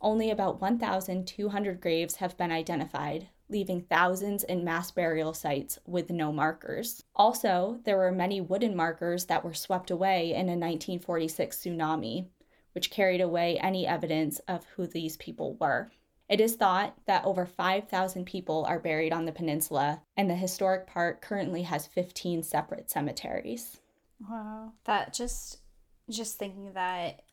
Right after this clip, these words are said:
Speaker 2: the way that you said people are really worried about the park and what's gonna become of it, because once all these people pass away and die,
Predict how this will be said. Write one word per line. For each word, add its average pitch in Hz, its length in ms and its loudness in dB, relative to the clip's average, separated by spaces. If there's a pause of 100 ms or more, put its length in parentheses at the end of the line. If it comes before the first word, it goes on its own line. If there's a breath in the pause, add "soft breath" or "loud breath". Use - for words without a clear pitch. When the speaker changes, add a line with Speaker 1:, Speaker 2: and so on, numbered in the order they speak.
(160)
Speaker 2:
the 196 160 -4
way 185 200 -4
that 190 200 -6
you 185 240 -10
said 180 720 -2
people 196 340 -10
are 180 200 -4
really 180 260 -2
worried 175 420 -4
about 165 320 -4
the 175 80 -12
park 175 400 -6
and 175 140 -8
what's 175 220 -8
gonna 165 180 -10
become - 340 -10
of 214 140 -4
it, 180 200 -2
because 190 520 -8
once 175 300 -6
all 175 120 -4
these 165 240 -10
people 175 300 -10
pass - 340 -10
away 170 220 -4
and 160 120 -8
die, 170 460 -2